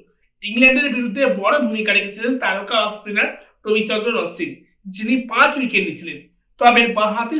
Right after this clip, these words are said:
শেন ওয়ার্নের ভূমিকাও ছিল সব থেকে বেশি। রাঁচি টেস্ট ম্যাচের তৃতীয় দিনে টিম ইন্ডিয়া তিনশো সাত রানে পৌঁছানোর পর ইংল্যান্ডের দ্বিতীয় ইনিংস মাত্র একশো পঁয়তাল্লিশ রানে শেষ হয়ে যায়। এরপর একশো বিরানব্বই রানের টার্গেট পায় টিম ইন্ডিয়া।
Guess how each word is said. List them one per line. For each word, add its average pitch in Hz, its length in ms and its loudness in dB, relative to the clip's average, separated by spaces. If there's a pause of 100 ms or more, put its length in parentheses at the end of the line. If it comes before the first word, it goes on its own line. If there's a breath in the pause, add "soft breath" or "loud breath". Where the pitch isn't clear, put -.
(140)
শেন 240 260 2
ওয়ার্নের 220 400 0
ভূমিকাও 233 440 -4
ছিল 247 120 -2 (400 loud breath)
সব 262 140 0 (120)
থেকে 220 160 2 (100)
বেশি। 170 240 -6 (540 soft breath)
রাঁচি 214 400 -4 (120)
টেস্ট 254 260 -2
ম্যাচের 254 260 -2 (100)
তৃতীয় 262 280 -2 (100)
দিনে 214 160 -2 (200)
টিম 262 160 4 (180)
ইন্ডিয়া 214 260 2 (120)
তিনশো 208 280 -10 (120)
সাত 247 180 2 (100)
রানে 226 180 2 (100)
পৌঁছানোর 214 560 -8
পর 190 140 2 (540 soft breath)
ইংল্যান্ডের 240 580 4
দ্বিতীয় 214 340 0
ইনিংস 247 200 -8 (100)
মাত্র 220 240 -4 (220)
একশো 226 180 -4 (120)
পঁয়তাল্লিশ 202 480 -8
রানে 233 240 -2
শেষ 170 200 -6
হয়ে 185 160 -2
যায়। 170 160 0 (500)
এরপর 262 440 4 (220)
একশো - 220 -6 (140)
বিরানব্বই 233 480 2
রানের 254 240 0 (120)
টার্গেট 208 420 0
পায় 294 220 4
টিম 196 220 0
ইন্ডিয়া। 170 220 0